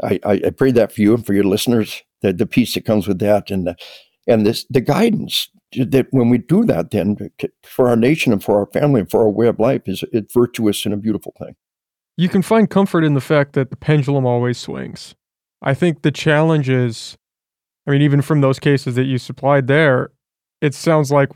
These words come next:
Speaker 2: we needed a catalyst to wake us up. And my fear that, is that catalyst is gonna be another war. And what happens when that war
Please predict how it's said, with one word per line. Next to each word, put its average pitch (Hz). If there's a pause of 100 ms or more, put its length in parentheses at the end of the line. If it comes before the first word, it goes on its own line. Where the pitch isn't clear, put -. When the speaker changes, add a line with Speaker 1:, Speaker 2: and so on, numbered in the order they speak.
(320)
Speaker 2:
we 151
needed 135
a 123
catalyst 131
to 139
wake 127
us -
up. - (540)
And 135
my 139
fear 143
that, 135
is 139
that 131
catalyst 135
is 127
gonna 131
be 127
another 120
war. 131
And 120
what 123
happens 127
when 120
that 117
war 123